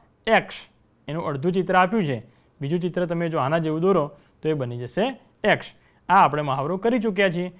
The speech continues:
તો આવી જ રીતના બાળકો કેટલાક અંગ્રેજીના કે ગુજરાતીના મૂળાક્ષરો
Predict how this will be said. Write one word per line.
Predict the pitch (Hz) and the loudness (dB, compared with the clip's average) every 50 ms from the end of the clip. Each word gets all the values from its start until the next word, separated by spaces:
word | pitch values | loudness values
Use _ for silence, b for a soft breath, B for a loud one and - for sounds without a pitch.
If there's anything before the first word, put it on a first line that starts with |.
| b | b
તો | b - - - 139 | b -14 -4 -2 -2
આવી | 143 170 226 220 | 2 2 2 2
જ | 226 190 | 2 2
રીતના | 175 143 147 147 147 135 | 0 2 0 -2 0 0
બાળકો | 123 123 123 123 - 160 202 254 240 B B B B _ | -2 -2 -2 -2 -2 0 -2 -2 -2 B B B B _
કેટલાક | - 139 127 131 170 185 196 190 - 139 | -10 -8 -2 2 2 2 2 2 -2 -6
અંગ્રેજીના | 131 123 123 139 143 156 165 175 202 247 262 254 b b b _ - | -6 -4 -4 -2 -2 -2 -2 0 0 -2 -4 -6 b b b _ -10
કે | - 247 214 | -8 -6 -4
ગુજરાતીના | 240 233 214 247 240 226 226 214 202 190 185 | -2 0 2 2 2 4 2 2 2 2 2
મૂળાક્ષરો | 170 160 156 147 143 - 151 135 151 | 2 2 2 2 0 -2 -4 -2 -2